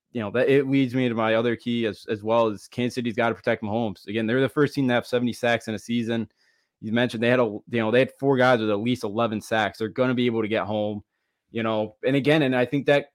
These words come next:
gives the Eagles an advantage too, where they know their pass rushers can kinda, you know, up front can, um,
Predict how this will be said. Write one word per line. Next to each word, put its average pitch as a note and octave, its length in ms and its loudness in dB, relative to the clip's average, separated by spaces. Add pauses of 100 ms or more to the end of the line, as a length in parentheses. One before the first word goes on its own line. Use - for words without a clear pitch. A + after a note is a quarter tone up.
(120)
gives C#3 200 2
the C#3 80 4
Eagles C3+ 240 4
an C3 100 2
advantage B2 440 -2
too, D3 140 0
where A#2 460 2 (440)
they C#3 160 6
know C#3+ 220 8
their C#3 140 6
pass C3+ 340 0
rushers C3 340 -2
can B2 160 -4
kinda, C3+ 400 -2
you A#2+ 200 -4
know, A2 300 -2
up B2 220 -2
front B2+ 320 -2
can, A2 320 -6
um, A2 400 -4